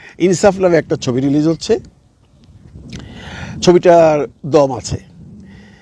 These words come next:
এই ছবিটা একটা কম্পিটিশনে যাবে সাকিবের সাথে, এবং যদি সাকিবিয়ানরা বয়কট করে, তাহলে obviously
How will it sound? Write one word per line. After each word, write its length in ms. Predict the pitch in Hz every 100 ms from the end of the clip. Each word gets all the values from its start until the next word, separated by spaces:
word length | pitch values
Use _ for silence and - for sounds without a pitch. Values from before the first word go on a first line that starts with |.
| - -
এই 120 | 185
ছবিটা 320 | - 185 180
একটা 180 | 165 165
কম্পিটিশনে 720 | - 180 165 170 160 160 143
যাবে 260 | 123 101 101
সাকিবের 400 | - 101 110 107
সাথে, 360 | - 98 - - - - - - - - - - -
এবং 280 | 175 214 190
যদি 260 | 196 190
সাকিবিয়ানরা 580 | 160 175 240 262 262 226
বয়কট 420 | 160 170 151 151
করে, 200 | - 131
তাহলে 220 | 131 190
obviously 680 | 202 175 196 190 - 180 175